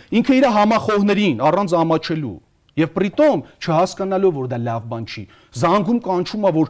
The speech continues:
ժողովուրդը գա, իրա կողմնակիցները, մյուս թաղապետերը բան գան այդտեղ, որ ճնշեն պայքարող ժողովրդին, այսինքն ժողովրդին հանում ա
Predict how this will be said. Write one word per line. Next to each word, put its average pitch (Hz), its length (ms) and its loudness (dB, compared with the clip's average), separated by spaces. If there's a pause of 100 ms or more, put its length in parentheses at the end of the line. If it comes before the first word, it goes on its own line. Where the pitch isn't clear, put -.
(140)
ժողովուրդը 165 680 0
գա, 190 200 0 (200)
իրա 151 160 0
կողմնակիցները, 120 800 -8
մյուս 156 320 -6
թաղապետերը 139 560 -4
բան 135 240 -4
գան 139 220 0
այդտեղ, 143 260 -4
որ 131 220 -6 (100)
ճնշեն 254 560 -2
պայքարող 143 560 -2
ժողովրդին, 120 560 -8
այսինքն 139 240 -6
ժողովրդին 190 560 0
հանում 185 220 -2
ա 233 40 0